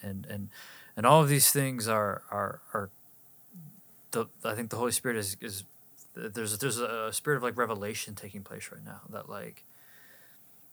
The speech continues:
you keep going down that material worldview and just throwing yourself at pleasures, like, you're gonna be miserable. Um,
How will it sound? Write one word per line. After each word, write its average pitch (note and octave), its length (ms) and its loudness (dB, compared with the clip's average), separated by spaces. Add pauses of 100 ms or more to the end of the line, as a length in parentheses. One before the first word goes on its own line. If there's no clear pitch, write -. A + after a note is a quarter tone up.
(140)
you A#2+ 120 -2
keep C#3+ 240 2
going C#3+ 260 4
down B2+ 240 2
that A2 120 -2
material A2 640 -2
worldview G#2+ 560 -4 (300)
and G#2 100 -8
just G#2+ 340 2
throwing A2 220 2
yourself G#2 240 -2
at G2 100 -8
pleasures, G#2+ 460 -6
like, G2+ 220 -6 (120)
you're G#2+ 160 -6
gonna G#2+ 140 -2
be G2+ 100 -4
miserable. F#2+ 600 -10 (400)
Um, G2+ 300 -8